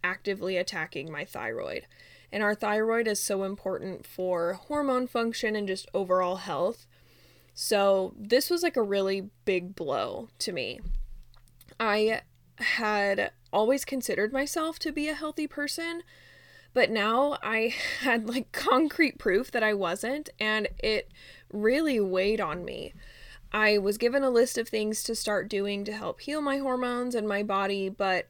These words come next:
it all just felt, like, super overwhelming. Like, imagine living your life, you know, how you've lived your life for years and years and years on end, and then now you're being told, "Oh, well, you can't do that. You have to do things differently now."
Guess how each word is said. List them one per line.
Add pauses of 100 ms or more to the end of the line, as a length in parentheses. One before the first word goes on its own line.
it
all
just
felt,
like,
super
overwhelming. (340)
Like,
imagine
living
your
life, (540)
you
know,
how
you've
lived
your
life
for
years
and
years
and
years
on
end, (100)
and
then
now (600)
you're
being
told,
"Oh,
well,
you
can't
do
that. (420)
You
have
to
do
things
differently
now."